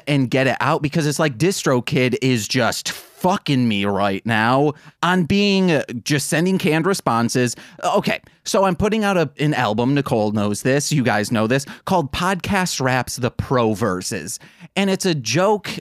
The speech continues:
the cover is a joke on, or like a, uh, homage to the cover for Hollywood Handbook. And on their thing it says, "This helped a lot, thanks, Ron Howard." So I put on mine,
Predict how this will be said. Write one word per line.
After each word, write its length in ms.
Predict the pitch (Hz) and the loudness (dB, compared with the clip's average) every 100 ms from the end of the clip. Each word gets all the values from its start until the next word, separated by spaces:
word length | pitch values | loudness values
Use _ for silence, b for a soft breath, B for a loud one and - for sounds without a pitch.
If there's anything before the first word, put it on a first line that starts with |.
| - | -8
the 240 | 151 147 | -2 -2
cover 340 | 143 202 196 208 | 0 -2 2 0
is 140 | 160 | 0
a 40 | 139 | -2
joke 440 | - 131 135 - - | 0 2 2 0 -2
on, 560 | 120 117 113 113 113 - B | 0 2 2 2 0 -2 B
or 80 | - | -2
like 160 | 151 143 | -2 -2
a, 80 | - - | -8 -8
uh, 340 | 101 92 90 _ - | -6 -4 -8 _ -4
homage 840 | 143 151 151 156 127 107 110 - | 0 2 2 2 2 2 0 -2
to 280 | - 139 127 | 0 2 2
the 440 | 113 131 123 117 - | 2 2 2 0 0
cover 320 | 170 151 156 | -2 0 0
for 180 | 139 117 | 0 0
Hollywood 460 | 113 110 104 104 | 0 0 0 -2
Handbook. 560 | 127 107 98 - 85 - b b | -2 -2 -2 -4 -6 -10 b b
And 160 | - 165 170 | -4 -2 0
on 280 | 185 214 | 0 0
their 280 | 156 165 156 | 2 2 2
thing 360 | 147 - 165 143 | 0 -2 0 0
it 120 | 120 | -2
says, 540 | - 131 120 120 110 - b b b b - | 0 2 4 2 0 -8 b b b b -12
"This 340 | 117 180 190 | -2 -2 0
helped 340 | 180 190 160 175 | 0 0 0 0
a 80 | |
lot, 400 | 131 127 135 135 | 2 2 2 0
thanks, 720 | - - 131 113 107 107 - - b | -6 -2 0 2 0 -2 -8 -10 b
Ron 360 | 113 139 135 135 | -2 0 2 0
Howard." 580 | 147 202 165 107 98 - | 0 0 0 -2 -4 -4
So 280 | - 143 - | -2 -2 0
I 220 | 151 196 | -2 -2
put 240 | - 175 151 | -2 0 2
on 240 | 127 123 | 2 2
mine, 540 | 170 190 143 131 127 | 2 2 2 2 2